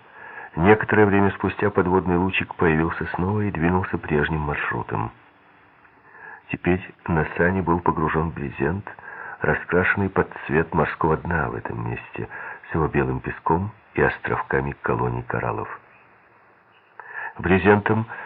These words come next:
накроют потерпевший аварию самолет, весь до последнего дюйма, закрепят края железными костылями,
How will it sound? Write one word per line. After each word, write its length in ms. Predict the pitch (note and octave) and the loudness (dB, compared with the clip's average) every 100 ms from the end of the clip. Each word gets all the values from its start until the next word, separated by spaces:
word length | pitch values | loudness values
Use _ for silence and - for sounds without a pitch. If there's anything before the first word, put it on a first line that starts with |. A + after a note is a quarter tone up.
| - | -6
накроют 500 | D#2+ E2 - G2 G2 | 0 0 4 4 4
потерпевший 720 | - F2 E2 D#2+ F2+ E2+ D#2+ E2 | 2 0 0 2 0 2 0 0
аварию 480 | D2+ D2 C#2 B1+ - - | 0 0 0 -4 -6 -8
самолет, 400 | C2+ A#1+ C2 G#2+ - - _ _ _ _ - _ | -6 -4 -6 -8 -14 -16 _ _ _ _ -20 _
весь 280 | - D2 C2+ - - - - | -4 -2 -2 -4 -18 -20 -16
до 100 | - | -8
последнего 540 | - - - B2+ B2+ | -4 -4 -4 -4 -6
дюйма, 420 | B2 B2+ A#2 B2+ C3+ - _ _ _ - | -4 -4 -4 -6 -8 -14 _ _ _ -8
закрепят 720 | A2 A2+ B2 D#2 D#2 F#2 - | -6 -4 -6 -4 2 2 2
края 340 | - E2+ E2+ E2+ | 2 4 4 2
железными 540 | D#2 E2+ E2 E2+ E2 | 2 2 2 0 -2
костылями, 880 | D#2+ D#2 - - E2 C#2 D2+ F#2+ | 0 -2 -4 -4 -2 2 2 0